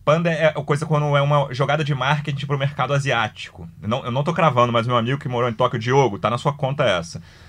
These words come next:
falou que é isso. O Panda é uma expressão que eles usam pra, ah, disseram que a proposta do Botafogo era um Panda, como se fosse, ah, é só uma jogada de marketing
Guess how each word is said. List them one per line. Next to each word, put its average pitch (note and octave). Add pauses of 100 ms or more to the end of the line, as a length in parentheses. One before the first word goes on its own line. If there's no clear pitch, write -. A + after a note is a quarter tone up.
(120)
falou A#2+
que D#3
é D3
isso. A#2
O F#2
Panda C3+
é C#3+
uma C3+
expressão C3+
que C#3+
eles B2
usam C3
pra, D3
ah, - (180)
disseram A2+
que D3
a -
proposta C#3
do C3+
Botafogo C#3
era D3
um E3
Panda, C#3+
como A2+
se -
fosse, C3
ah, B2
é G#2+
só B2+
uma C#3+
jogada C3+
de C3
marketing A#2+